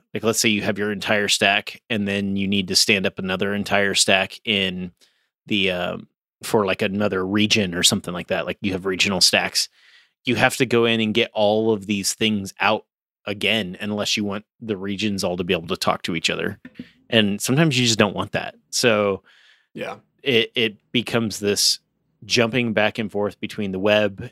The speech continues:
Speaker 1: and the Terraform. And then you're looking at the Terraform and you're like, "What the heck is that I D?" <laughs> And you gotta go
Speaker 2: Right,
Speaker 1: figure
Speaker 2: yeah.
Speaker 1: out what server that
Speaker 2: Yeah.
Speaker 1: is and what it, so it just gets, it doesn't seem to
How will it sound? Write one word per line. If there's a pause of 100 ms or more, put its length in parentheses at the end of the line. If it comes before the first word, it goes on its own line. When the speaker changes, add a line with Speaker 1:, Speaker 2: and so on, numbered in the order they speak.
Speaker 1:
and
the
Terraform. (380)
And
then
you're
looking
at
the
Terraform
and
you're
like,
"What
the
heck
is
that
I
D?"
<laughs>
And
you
gotta
go
Speaker 2:
Right,
Speaker 1:
figure
Speaker 2:
yeah.
Speaker 1:
out
what
server
that
Speaker 2:
Yeah.
Speaker 1:
is
and
what
it, (600)
so
it
just
gets,
it
doesn't
seem
to